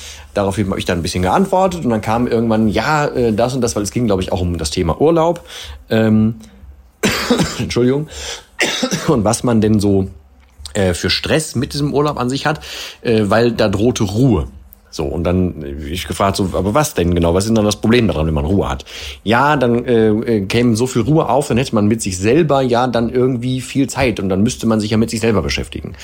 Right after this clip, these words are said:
Und dann kam im Endeffekt raus, dass, also, dass sowas vorherrscht wie die Angst vor sich selber. Und da hab ich gedacht, das kann ich, also ich persönlich kann es zum Glück nicht nachvollziehen. Ähm, weil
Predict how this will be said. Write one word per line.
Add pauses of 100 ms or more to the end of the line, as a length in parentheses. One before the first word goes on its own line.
(300)
Und
dann
kam
im
Endeffekt
raus, (340)
dass, (540)
also,
dass
sowas
vorherrscht
wie
die
Angst
vor
sich
selber. (500)
Und (380)
da
hab
ich
gedacht,
das
kann
ich,
also
ich
persönlich
kann
es
zum
Glück
nicht
nachvollziehen. (540)
Ähm, (280)
weil